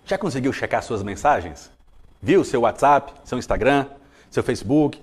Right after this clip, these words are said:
seus e-mails? Achou algum fake news? Ó, tem um monte, né?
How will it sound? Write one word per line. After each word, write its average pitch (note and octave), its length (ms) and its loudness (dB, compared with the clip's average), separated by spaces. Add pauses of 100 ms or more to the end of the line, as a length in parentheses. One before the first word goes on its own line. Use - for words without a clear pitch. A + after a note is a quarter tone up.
seus C#3 240 -4
e-mails? C#3+ 540 0 (680)
Achou A3 360 2
algum C#3+ 200 2
fake A#2 300 -4
news? C3 380 -2 (1900)
Ó, G2 180 -2
tem A2 280 -6
um A2+ 40 -2
monte, A#2+ 320 -2
né? A#2+ 220 -4